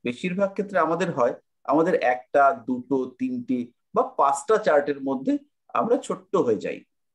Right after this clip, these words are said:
আচ্ছা, আজকে কিন্তু নিজেদের বলতে হবে। তো এই কারণে নিজেদের close চার্টগুলোকে আমরা দেখব, তাদের ইভেন্টগুলোকে মেলাবো, কিন্তু general প্রেডিকশনের জন্য আমরা external chart ইউজ করব, বাইরের মানুষদের chart।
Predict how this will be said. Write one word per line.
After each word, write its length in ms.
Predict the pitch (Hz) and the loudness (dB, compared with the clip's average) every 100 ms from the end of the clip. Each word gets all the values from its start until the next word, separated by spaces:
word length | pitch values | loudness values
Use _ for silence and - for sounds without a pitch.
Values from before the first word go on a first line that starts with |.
| _ _ _ | _ _ _
আচ্ছা, 240 | - - 147 | -8 -2 0
আজকে 180 | 127 151 | 0 0
কিন্তু 200 | 165 165 | -4 -2
নিজেদের 320 | 151 139 147 | -2 0 -2
বলতে 300 | 147 131 135 147 | -4 -2 0 0
হবে। 220 | 107 90 - _ _ _ _ _ _ - | -2 -4 -10 _ _ _ _ _ _ 2
তো 80 | 156 151 - _ | 4 2 -2 _
এই 180 | 151 170 | 0 2
কারণে 300 | 208 214 254 | 4 4 6
নিজেদের 500 | 269 135 135 180 233 226 _ | 4 2 0 2 0 0 _
close 260 | - 214 240 - | 4 6 6 4
চার্টগুলোকে 580 | 175 151 139 151 160 160 | 2 2 0 -2 0 0
আমরা 200 | 160 165 | 0 0
দেখব, 340 | 107 107 101 151 233 _ _ _ - | 0 -4 -2 -2 -4 _ _ _ 0
তাদের 280 | 135 147 156 - | 2 2 -4 -4
ইভেন্টগুলোকে 720 | 120 120 190 185 151 127 - 113 | -6 0 0 2 2 0 -2 -4
মেলাবো, 400 | 101 98 101 196 - _ _ | -2 0 -2 -4 -6 _ _
কিন্তু 200 | 151 165 185 | -6 -4 -6
general 500 | - 120 123 185 233 233 | -4 -2 2 2 2 2
প্রেডিকশনের 680 | 135 120 - - 101 101 | -2 -6 -6 -6 -6 -6
জন্য 300 | 98 104 110 175 285 _ _ - | -8 -6 -4 -4 -6 _ _ -8
আমরা 280 | 101 107 262 277 - _ _ - | -6 -4 -4 -6 -12 _ _ -6
external 520 | 139 - 226 220 165 | -6 0 2 4 2
chart 260 | - 107 98 | 2 0 0
ইউজ 180 | 90 90 | -6 -10
করব, 240 | - 95 90 110 | -12 -10 -8 -2
বাইরের 360 | 160 175 180 143 | 0 2 0 0
মানুষদের 480 | 131 110 104 104 - | -2 -4 -8 -12 -8
chart। 260 | 80 55 | -6 -6